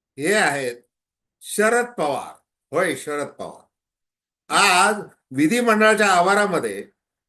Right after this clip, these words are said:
जितेंद्र आव्हाड, जयंत पाटील आणि सुरेश धस हे गप्पा मारत बसले होते भर उन्हामध्ये.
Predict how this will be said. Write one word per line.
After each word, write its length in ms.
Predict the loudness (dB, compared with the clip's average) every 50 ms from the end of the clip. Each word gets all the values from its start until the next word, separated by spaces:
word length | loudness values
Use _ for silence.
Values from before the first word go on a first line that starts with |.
| _ _ _ _ -14 -10
जितेंद्र 440 | -10 -4 0 2 2 2 2 2
आव्हाड, 440 | 2 4 4 2 2 2 0 0 -2
जयंत 520 | -4 -10 -12 -8 -4 -2 -2 -2 -2 -4 -6
पाटील 600 | -10 -8 -4 -4 -4 -2 -2 -4 -6 -6 -6 -8
आणि 320 | -10 -12 -10 -8 -6 -4
सुरेश 520 | -4 -4 0 0 2 4 6 6 6 4
धस 400 | 4 -2 -4 -4 -4 -8 -12 -20 _ _ _ _ _ _ _ _ _ _ _ _ _ _ _ _ _ _ _ _
हे 140 | 2 4 4
गप्पा 560 | 4 2 0 0 0 0 0 -2 2 4 4
मारत 360 | 4 4 4 4 4 2 2 0
बसले 340 | 0 -2 -2 -2 -2 -4
होते 160 | -4 -4 -4 -6
भर 300 | -8 -6 -4 -2 -2 -2
उन्हामध्ये. 600 | -2 -6 -6 -4 -4 -4 -6 -8 -10 -14 -18